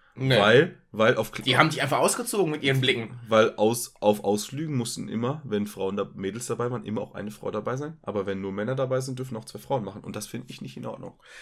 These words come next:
Speaker 2: Weil
Speaker 1: Wie,
Speaker 2: das
Speaker 1: was
Speaker 2: ist
Speaker 1: ist, wenn du, wenn du mal aufs Klo musst und dann, äh
Speaker 2: Das dürfen Frauen bei Männern, aber Männer nicht bei Frauen.
Speaker 1: Wie?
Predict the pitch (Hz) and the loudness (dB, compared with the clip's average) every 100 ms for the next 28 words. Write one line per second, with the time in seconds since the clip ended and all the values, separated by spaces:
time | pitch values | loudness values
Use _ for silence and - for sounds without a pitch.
0 | - - 120 120 131 135 147 135 131 127 | -8 0 2 2 0 -2 -2 -2 0 0
1 | 107 - - 101 147 170 135 135 120 117 | -2 -6 -6 -4 -4 -8 -6 -6 -4 -6
2 | 110 107 - - - - - - _ _ | -4 -6 -8 -18 -20 -20 -20 -20 _ _
3 | - - - - - - 113 139 139 135 | -20 -20 -20 -20 -10 -8 -4 -2 -2 0
4 | 131 131 123 139 120 98 - 101 107 110 | 2 4 2 2 0 -2 -2 0 0 -2
5 | 104 - - 113 92 101 104 92 | -4 -6 -4 -2 -2 -4 -6 -6